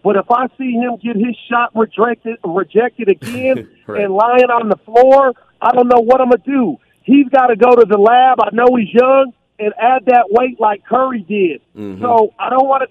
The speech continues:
Speaker 1: take anything from him, but he hasn't really popped this series. And all the dribble, dribble, dribble, dribble, dribble, that ain't working against this Boston defense. So to be honest, through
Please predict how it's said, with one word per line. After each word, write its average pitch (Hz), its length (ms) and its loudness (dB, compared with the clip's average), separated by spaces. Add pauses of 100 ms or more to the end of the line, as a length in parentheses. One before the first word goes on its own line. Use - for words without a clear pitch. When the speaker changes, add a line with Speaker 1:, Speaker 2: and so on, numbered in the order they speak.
Speaker 1:
take 247 200 -4
anything 247 460 -6 (100)
from 269 260 2
him, 202 200 0 (260)
but 208 160 0
he 302 220 6
hasn't 240 380 0
really 240 320 -6
popped - 300 -2
this 233 240 -4
series. 208 420 0 (240)
And 208 160 0
all 277 220 2
the 262 180 -6
dribble, 269 220 -6
dribble, 269 240 -4
dribble, 269 280 -8
dribble, 262 260 -6
dribble, 277 420 0 (180)
that 285 260 2
ain't 254 140 -4
working 247 400 0
against 233 380 -4
this 226 220 -6
Boston 233 560 -4
defense. 233 460 -2 (300)
So 226 300 2 (160)
to 247 140 2
be 294 260 0
honest, 294 400 -2
through 247 160 -2